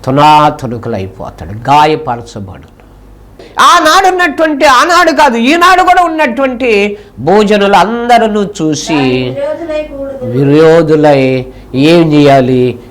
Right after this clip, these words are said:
Speaker 1: ఏం చేయాలి, ఏం చేయాలని చెప్పనని కూడుకొని ఆలోచన చేస్తూ ప్రపంచానికి పీస్, శాంతి సమకూర్చాలి, ప్రపంచానికి శాంతి రావాలి, ప్రపంచంలో నెమ్మది ఉండాలి, ప్రపంచం అంతా యూనిటీగా ఉండాలి,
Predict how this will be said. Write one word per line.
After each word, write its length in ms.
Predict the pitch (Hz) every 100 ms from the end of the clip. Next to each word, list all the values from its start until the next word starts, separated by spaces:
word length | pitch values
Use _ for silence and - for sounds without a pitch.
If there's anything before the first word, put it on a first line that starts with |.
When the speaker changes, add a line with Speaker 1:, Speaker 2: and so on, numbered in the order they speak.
| -
Speaker 1:
ఏం 420 | 143 185 190 175
చేయాలి, 540 | 160 147 135 127 127 - - -
ఏం 360 | 135 175 185 160
చేయాలని 460 | 160 151 147 135
చెప్పనని 540 | 135 135 131 131 127 107 - - -
కూడుకొని 420 | - 160 151 143 139
ఆలోచన 540 | 135 139 139 127 117
చేస్తూ 260 | 120 - 95
ప్రపంచానికి 880 | - 160 160 147 143 131 120 113 - - - - -
పీస్, 440 | 226 185 - - - - - -
శాంతి 480 | - 214 262 247 247
సమకూర్చాలి, 1000 | - - - 175 160 131 117 - - - - - - -
ప్రపంచానికి 640 | 170 185 185 180 175 175
శాంతి 360 | 190 226 247 220
రావాలి, 340 | 170 120 87 98 _ _ _
ప్రపంచంలో 480 | 175 185 214 202 214
నెమ్మది 380 | 220 240 294 311
ఉండాలి, 440 | 269 185 135 104 92 - - -
ప్రపంచం 420 | 190 220 247 254
అంతా 220 | 254 254 262
యూనిటీగా 520 | 269 311 294 320 302
ఉండాలి, 420 | 240 175 139 104